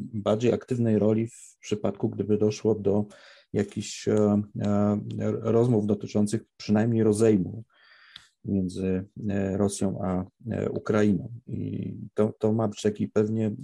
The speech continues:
sygnał, że tutaj Niemcy, e, e, rozumieją tą sytuację czy wojnę na Ukrainie znacznie bardziej kompleksowo, wspierają wprawdzie, e, stronę ukraińską, uważając, że Rosja nie może wygrać tej wojny, kanclerz Stach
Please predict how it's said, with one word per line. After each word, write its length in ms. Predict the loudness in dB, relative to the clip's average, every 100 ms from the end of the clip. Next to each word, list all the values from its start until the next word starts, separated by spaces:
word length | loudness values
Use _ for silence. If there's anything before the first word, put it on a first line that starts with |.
| -4
sygnał, 440 | -2 0 2 0 -2 -10 -20 _ _ -12
że 440 | -8 0 2 2 -2 _
tutaj 340 | -2 0 0 -2
Niemcy, 520 | -2 -2 -4 -2 0
e, 640 | 2 0 -2 -2 -2 -4 -8 -10 -8
e, 260 | -8 -8 -10 -12 -8 -6 -6 -2
rozumieją 460 | -2 0 0 0 0
tą 240 | -2 -6
sytuację 680 | -6 -2 0 0 0 0 -2 -10 -16 -14
czy 120 | -8 -2
wojnę 280 | 0 2
na 80 | 0
Ukrainie 380 | -2 -2 0 0 -4
znacznie 340 | -4 -6 -4 -4
bardziej 280 | -2 0 0
kompleksowo, 800 | -2 -4 -8 -2 0 2 0 -2 -14 -20 _
wspierają 460 | -8 0 2 2 2
wprawdzie, 540 | 0 -2 0 0 -2 -8 -8 -4 -4
e, 40 |
stronę 280 | -2 0 2
ukraińską, 760 | 2 0 0 0 -4 -2 0 -2 -6 -20 _ -6
uważając, 560 | 0 0 2 2 0 -2
że 280 | -2 -2 -2 _ _ _
Rosja 340 | 0 0 2 2
nie 120 | 4
może 260 | 2 2
wygrać 340 | 0 -2 -4 -2
tej 120 | -2
wojny, 380 | 0 0 -2 -4
kanclerz 440 | -2 -4 -4 -8
Stach 220 | -2 -2